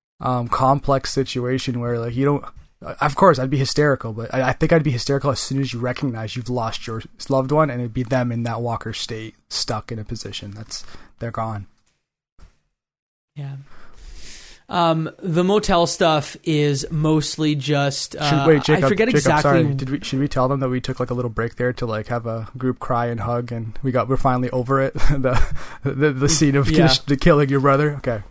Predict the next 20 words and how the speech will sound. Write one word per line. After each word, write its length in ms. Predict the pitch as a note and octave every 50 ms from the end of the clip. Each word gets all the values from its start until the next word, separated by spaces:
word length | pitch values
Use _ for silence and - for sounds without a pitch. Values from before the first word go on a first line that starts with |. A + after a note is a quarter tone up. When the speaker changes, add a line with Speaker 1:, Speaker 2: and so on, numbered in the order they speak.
| - _ - - - - - -
Speaker 1:
cool. 220 | - - B2 G#2+ -
Speaker 2:
Yeah, 300 | - F#3+ F#3+ F3+ E3+ E3+
I, 260 | - F3 F3+ - F#3+ G3
I'm 80 | G3+
just 200 | G3 G#3+ G#3 -
like, 280 | G#3+ F#3+ F3+ F3 F3+ - - - -
I'm 140 | G3 G3
just 120 | F#3+ F3+ -
like, 160 | F#3+ F#3 D#3+
"Let's 320 | G3 B3 C#4 D4 C#4+ -
go, 280 | F#3 F3 A#3+ A3+ G#3 F#3+
let's 300 | F#3+ G3 A3 B3 A#3+ -
story," 500 | - - - C4 A#3 G#3 F#3+ F3+ E3+ D#3+
and 100 | E3 E3+
Speaker 1:
Yeah. 100 | E3 E3
Speaker 2:
Mo's 200 | F3 F3+ E3+ D#3+
like, 320 | F3+ F3+ E3 D#3 D3+ D3 C3+ - - - - - _ _ -
"But 340 | - F#3+ F#3 E3+ G3+ F#3+ F3
dude, 420 | - B3 B3 G#3 D#3+ D3 C#3 D3 -
like, 340 | D#3 D#3 D#3 D3+ D3 -